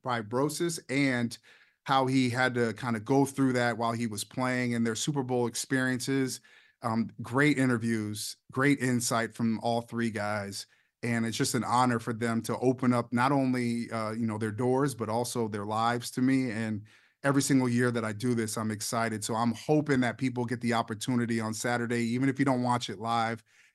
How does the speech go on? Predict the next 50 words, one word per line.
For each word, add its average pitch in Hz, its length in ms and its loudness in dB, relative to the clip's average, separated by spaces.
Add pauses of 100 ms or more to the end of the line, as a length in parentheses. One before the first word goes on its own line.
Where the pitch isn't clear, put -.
(100)
D 135 200 4
V 143 180 6
R 117 240 4
it, 113 200 -2 (280)
and 117 160 0
please 127 760 4
just 120 300 -4 (220)
pass 127 280 0
the 127 100 0
word 120 280 2
around 113 400 0
that 104 200 -6 (260)
this 120 160 -2
is 113 100 -4
coming 110 300 0
on. 107 180 0
It's 107 200 -4
a, 107 320 -2 (120)
this 113 200 -6
is, 113 300 -4 (300)
this 123 160 -2
is, 135 140 2
it's 131 160 2
a 127 200 4
cool 180 240 6
experience 127 580 2
that 123 80 -2
I 117 60 0
get 117 180 -4
the - 60 -16
chance 117 280 -2
to 113 60 -14
do 117 160 -2
this 113 200 -4
every 117 200 -2
single 113 300 -2
year, 123 380 0 (460)
and 110 140 -2
that 107 160 -2
W 110 300 0
G 113 220 0
N 110 80 0
gives 110 240 -2
me 110 80 0
this 107 180 -6
opportunity. 107 640 -4
So 107 160 -8
I'm 107 140 -4
very 107 220 -4
thankful. 98 480 -14